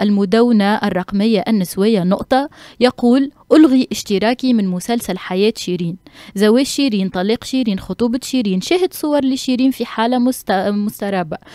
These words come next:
شيرين ترقص بتهور على مسرح. لم أعد أريد أن أشارك، أشارك في حفلة النميمة هذه." ولينا نعرف كل شيء على حياة شيرين، بين معارضين ومؤيدين، متعاطفين، متعاطفين ومستهترين،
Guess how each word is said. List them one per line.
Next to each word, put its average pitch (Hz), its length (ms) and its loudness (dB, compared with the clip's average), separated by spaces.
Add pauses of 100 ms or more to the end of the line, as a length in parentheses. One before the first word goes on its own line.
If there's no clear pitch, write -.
(180)
شيرين 247 440 2
ترقص 277 340 -2
بتهور 233 520 0
على 277 300 0
مسرح. 180 500 -6 (560)
لم 285 200 6
أعد 202 320 4
أريد 214 260 2
أن 196 260 0
أشارك، 247 580 -2
أشارك 240 580 0
في 202 140 -6
حفلة 202 420 -4
النميمة 190 540 0
هذه." 175 380 -6 (560)
ولينا 233 360 4
نعرف 254 340 2
كل 254 240 -2
شيء 233 240 -2
على 185 160 -2
حياة 208 260 -4
شيرين، 185 380 -4 (340)
بين 240 140 6
معارضين 202 640 6
ومؤيدين، 190 680 0
متعاطفين، 208 640 0 (200)
متعاطفين 202 680 0
ومستهترين، 202 840 0